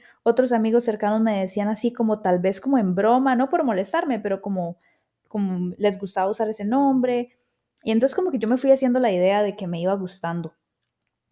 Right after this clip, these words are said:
Y entonces cuando este jefe me preguntó en el trabajo que con cuál de los dos quería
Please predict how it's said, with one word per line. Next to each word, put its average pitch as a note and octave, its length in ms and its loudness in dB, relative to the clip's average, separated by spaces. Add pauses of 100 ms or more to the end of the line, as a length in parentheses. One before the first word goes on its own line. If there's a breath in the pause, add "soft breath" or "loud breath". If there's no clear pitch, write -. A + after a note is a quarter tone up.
(180 soft breath)
Y A3 80 -4
entonces G#3 380 -2
cuando F#3 240 -2
este F#3 200 -2
jefe A3+ 280 -2
me A3 100 0
preguntó A3 420 -4
en G#3+ 100 -4
el G#3+ 100 -6
trabajo G#3 540 -2 (420 soft breath)
que F#3 160 -6
con E3 160 -10
cuál E3 180 0
de F3 80 -6
los F#3 140 -2
dos G3 240 -4
quería F#3+ 640 -4